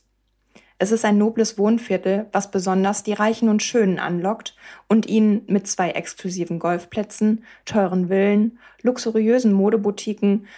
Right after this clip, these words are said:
und zahlreichen edlen Restaurants an der Küste alles bietet, was das Herz der feinen Gesellschaft begehrt. Auch Daniel der Dritte,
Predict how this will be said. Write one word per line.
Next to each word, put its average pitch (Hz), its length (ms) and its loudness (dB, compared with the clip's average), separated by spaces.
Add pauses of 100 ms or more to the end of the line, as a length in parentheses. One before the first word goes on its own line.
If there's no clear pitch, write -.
(140)
und 202 140 0
zahlreichen 240 640 -2
edlen 208 320 0
Restaurants 196 640 -2
an - 140 -6
der 165 100 -4
Küste 214 600 -6 (120)
alles 254 320 0
bietet, 208 520 -6
was 208 160 -4
das - 240 -8
Herz 180 260 -6
der 202 100 -4
feinen 175 320 -6
Gesellschaft 185 600 -6
begehrt. 180 520 -4 (1400)
Auch 226 200 0
Daniel 220 480 2
der 196 120 0
Dritte, 208 560 -4